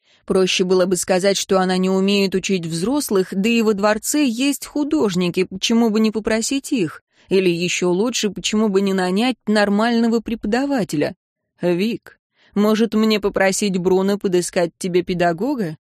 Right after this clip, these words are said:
спросил Аарон осторожно, опасаясь вспышки ревности или гнева. Но Виктория лишь вздохнула и, опустив глаза, почти прошептала:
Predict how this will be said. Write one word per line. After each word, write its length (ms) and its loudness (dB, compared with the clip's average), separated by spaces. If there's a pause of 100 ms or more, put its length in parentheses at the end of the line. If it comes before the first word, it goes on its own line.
спросил 520 -2
Аарон 280 2
осторожно, 680 0
опасаясь 600 0
вспышки 540 -4
ревности 520 0
или 240 0
гнева. 440 0 (360)
Но 140 2
Виктория 580 2
лишь 240 0
вздохнула 840 0
и, 120 4
опустив 580 0
глаза, 380 2
почти 340 -4
прошептала: 720 0